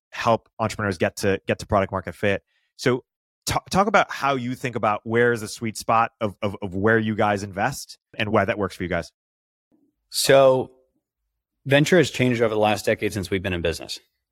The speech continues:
Speaker 2: When we started in twenty thirteen, twenty fourteen, twenty fifteen, I'd say our first fund was primarily investing in post product market fit companies.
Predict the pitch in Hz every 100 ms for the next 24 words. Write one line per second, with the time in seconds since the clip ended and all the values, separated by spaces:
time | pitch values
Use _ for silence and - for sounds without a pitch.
0 | _ - 123 131 143 147 135 - 127 117
1 | 113 104 113 107 104 104 - _ _ _
2 | - 110 101 104 101 - 98 - 95 95
3 | 92 90 110 104 147 135 - 110 110 -
4 | 113 107 101 92 - - 110 110 110 110
5 | 127 127 120 101 104 - 110 98 - _
6 | - 120 117 _ - 98 - 92 92 -
7 | - - - - -